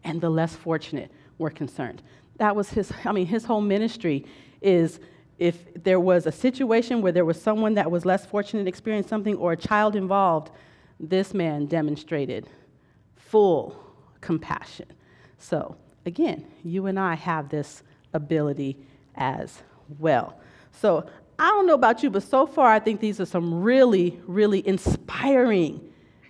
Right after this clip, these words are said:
aspects of the nature of Christ that we can, if we,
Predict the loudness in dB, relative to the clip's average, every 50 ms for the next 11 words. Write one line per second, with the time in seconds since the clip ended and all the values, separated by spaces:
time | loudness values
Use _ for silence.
0 | -4 -2 -2 -2 -2 -6 -10 -4 -2 -2 -2 -2 -4 -14 -20 -20 _ -18 -6 -4
1 | -2 0 2 2 2 4 2 2 2 0 -2 -2 -2 -2 -4 -6 -2 0 2 2
2 | 2 0 -4 -12 -20 -20 -8 2 4 4 4 4 2 -4 -2 0 2 2 2 2
3 | 0 -4 -4 -2 0 2 2 2 2 0 0 -4 -8 -20 -20 -20 -20 -20 _ _
4 | _ _ _ _ _ _ -12 -4 -4 -4 -2 -2 -4 -4